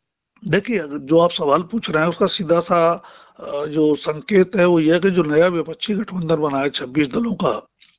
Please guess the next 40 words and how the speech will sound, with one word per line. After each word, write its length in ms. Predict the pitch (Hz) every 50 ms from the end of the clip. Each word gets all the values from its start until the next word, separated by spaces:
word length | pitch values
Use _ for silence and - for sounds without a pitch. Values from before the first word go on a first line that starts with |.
| _ - - - - _ _ -
और 80 | 135 131
जिसका 340 | 127 143 139 - - 185 160
नाम 220 | 151 147 156 170
संक्षिप्त 520 | 156 - 156 143 120 - 190 202 - - 190
में 160 | 156 160 156
इंडिया 280 | 143 135 131 147 160
बनता 300 | 151 143 131 123 - -
है 60 | 139 135
अंग्रेजी 340 | 127 127 135 139 139 131
में, 140 | 123 113 101 90 - _ _ _ _ _ _ _ _ _ -
आप 160 | 160 156 160 -
पूछ 160 | 254 - -
रहे 60 | 214 214
हो, 60 | 233
वो 60 | 247
चुनौती 380 | 247 - 185 180 175 170 226 190
दे 120 | 165 151
पाएगा 360 | - - 131 117 113 110 -
क्या 180 | - - - - - _ _ _ _ _ _ _ _ _ _ _ _ _ _ - 196
इन 180 | 196 196 196
परिणामों 440 | 170 - - 185 156 135 135 127 123
के 80 | 127 139
बावजूद? 1000 | 113 98 - - - _ _ - - _ _ - - - - - _ - 143 143
निश्चित 360 | 151 - - - - 269 262 240
रूप 180 | 233 208 202
से 120 | - 285 294
मकसद 440 | 277 247 180 - - - 247 208
वही 220 | 180 151 143 135 127
है, 220 | 107 90 - - _ _ _ _ _ _ - - - - 190
लेकिन 340 | 185 190 196 - 302 294
इन 160 | 277 285 294 262
चुनावों 460 | - 214 170 165 175 185 208 226 226
में 180 | 226 254 240
एक 80 | 240 196 196
बड़ा 220 | 160 160 180 202
नुकसान 440 | 214 196 175 - - - 196 214 208
ये 160 | 175 147 170
और 280 | 220 220 190 185 208 190
हुआ 300 | 135 135 175 165 135 117
है 180 | 120 120 -